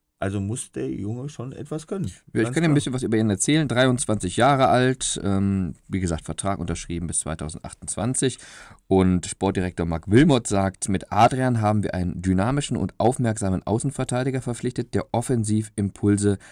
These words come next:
Speaker 2: auf der rechten Seite setzt. Und der Spieler selber sagt, nach meiner Zeit in Winterthur ist Schalke genau die Herausforderung, nach der ich gesucht habe. Ich hatte sehr gute Gespräche mit den Verantwortlichen und möchte das Vertrauen in Form von guten Leistungen zurückzahlen.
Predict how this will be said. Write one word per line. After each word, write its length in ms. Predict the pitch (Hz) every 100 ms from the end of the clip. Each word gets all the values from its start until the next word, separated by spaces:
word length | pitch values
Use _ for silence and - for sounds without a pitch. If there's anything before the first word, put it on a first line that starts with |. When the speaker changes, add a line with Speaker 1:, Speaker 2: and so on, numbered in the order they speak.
| - -
Speaker 2:
auf 220 | 92 -
der 280 | 95 90 -
rechten 380 | 90 87 - 80
Seite 400 | 80 107 135 151
setzt. 520 | 135 185 - - - - - - - _ _ -
Und 640 | 110 110 110 110 107 -
der 80 | 101
Spieler 260 | - 101 87
selber 300 | 92 135 127
sagt, 640 | 127 135 - - - -
nach 200 | 101 98
meiner 300 | 95 92 87
Zeit 240 | - 101
in 180 | - 82
Winterthur 480 | 117 160 165 - 143
ist 120 | -
Schalke 320 | - 110 107
genau 260 | 92 87 107
die 100 | 107
Herausforderung, 640 | 95 101 98 101 98 98
nach 120 | 92 87
der 240 | 92 -
ich 100 | -
gesucht 340 | 82 104 120
habe. 300 | 113 110 110 110 - _
Ich 100 | 101
hatte 140 | 92 85
sehr 180 | 92 123
gute 220 | 135 113
Gespräche 420 | 107 - 104 107
mit 140 | 92
den 80 | 80
Verantwortlichen 720 | - 95 104 101 101 98 101
und 100 | 87
möchte 320 | 82 92 110 95
das 160 | 87
Vertrauen 540 | - - 92 101 110 110 - _
in 160 | 87 78
Form 320 | - 90 104
von 260 | - 80 -
guten 440 | 123 131 123 120 - -
Leistungen 640 | 85 92 92 98 87 82 - -
zurückzahlen. 680 | - 90 92 - - -